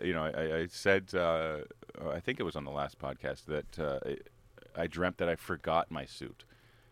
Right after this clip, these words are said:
And that's just like, that's just an unfair stress dream that your mind is, you know,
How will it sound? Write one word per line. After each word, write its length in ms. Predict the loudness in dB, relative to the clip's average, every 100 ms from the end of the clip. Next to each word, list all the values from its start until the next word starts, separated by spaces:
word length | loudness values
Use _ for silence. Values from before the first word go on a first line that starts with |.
| -4
And 100 | 2
that's 120 | 4
just 180 | 2 2
like, 200 | 2 2 -2
that's 180 | -2 -2
just 160 | -4 -2
an 100 | 0
unfair 360 | 0 2 2 2
stress 320 | 0 0 0
dream 320 | -6 -10 -8
that 100 | -6
your 120 | -6
mind 360 | -4 -4 -2 -4
is, 300 | -8 -12 -12 -6
you 100 |
know, 140 | -6